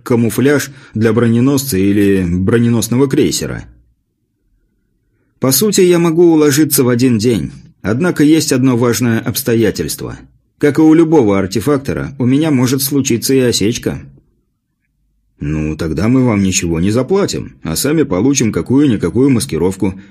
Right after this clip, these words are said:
которая затруднит жизнь нашему противнику». «Совершенно верно, сеньор де Пена». «Я поговорю с сеньором президентом. Думаю, он согласится на новинку, если только вы не станете ломить за нее слишком большую цену».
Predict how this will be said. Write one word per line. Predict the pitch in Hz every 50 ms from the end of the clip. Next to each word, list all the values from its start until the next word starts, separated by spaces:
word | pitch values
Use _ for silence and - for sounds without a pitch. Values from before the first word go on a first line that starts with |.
| - -
которая | - 107 98 123 117 117 120 117
затруднит | 107 123 117 95 110 113 104 101 127 143 135
жизнь | 104 104 123 131 110 104
нашему | 98 95 95 107 - 120 117 113
противнику». | 95 95 90 87 - 85 76 73 80 80 78 80 78 69 65 - - _ _ _ _ _ _ _ _ _ _ _ _ _ _ _ - - - - _ -
«Совершенно | - - 101 107 113 110 - - 196 202 196 185
верно, | 156 151 170 175 143 123 95
сеньор | - 104 92 95 98 92 87
де | 85 98
Пена». | 90 - 92 80 73 65 64 64 - - _ _ _ _ _ _ _ _ _ _ _ _ _ _ _ _ _ _ _ _ -
«Я | - 92 117 139
поговорю | 135 170 160 175 180 185 180 180 139
с | -
сеньором | - - 104 104 110 107 101 101 98 98
президентом. | 95 104 98 113 107 98 98 78 67 65 69 65 60 - - -
Думаю, | - 82 101 127 143 135 131 131 135
он | 135 135 135
согласится | 135 139 131 131 139 139 135 - 175 143 101 - 90
на | 82 85
новинку, | 85 90 95 120 143 147 135 - 98 82 73 -
если | 92 104 110 - 131
только | 110 127 123 113 - 123
вы | 120 127 120
не | 127 135
станете | 131 143 120 104 98 87 - 104
ломить | 101 104 117 131 139 127
за | 107 113 95
нее | 95 95 98 98
слишком | 98 - 156 156 135 - - 90 85
большую | 80 87 92 - - 98 92 92
цену». | 92 - 117 95 73 64 60 -